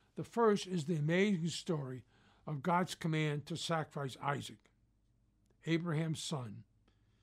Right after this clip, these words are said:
his only beloved son, whom he loved so dearly. Together with Isaac, incredible willingness,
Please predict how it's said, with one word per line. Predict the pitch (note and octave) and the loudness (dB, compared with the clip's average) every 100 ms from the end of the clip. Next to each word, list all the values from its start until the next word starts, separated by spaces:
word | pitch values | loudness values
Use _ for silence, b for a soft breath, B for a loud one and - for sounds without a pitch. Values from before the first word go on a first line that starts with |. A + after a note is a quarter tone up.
| _ _ - | _ _ -8
his | B2+ | -4
only | F3 F3+ F3+ | 0 2 2
beloved | D3 E3 E3+ G3 | 2 0 2 2
son, | - - D3+ C3+ B2 _ _ _ _ _ - | 0 -2 -2 -2 -10 _ _ _ _ _ -4
whom | D#3 | -2
he | D3+ | 0
loved | D3 D3+ D3+ D3 B2+ | -2 -2 -4 -4 -8
so | - D3 | -6 -4
dearly. | B2+ A#2+ G#2 G2 _ _ _ _ _ _ _ | -4 -8 -10 -18 _ _ _ _ _ _ _
Together | C#3+ A2 F3+ G3+ | -12 0 4 6
with | F3 E3 - | 4 0 -2
Isaac, | E3+ G#3+ - A#2+ _ _ _ _ _ _ _ _ _ _ _ | 2 2 0 -4 _ _ _ _ _ _ _ _ _ _ _
incredible | - D3 - - G#3+ G#3 E3+ | -10 -8 -4 4 6 6 4
willingness, | D3+ G3 A#3+ F3+ B2 B2 | 6 6 8 6 4 -6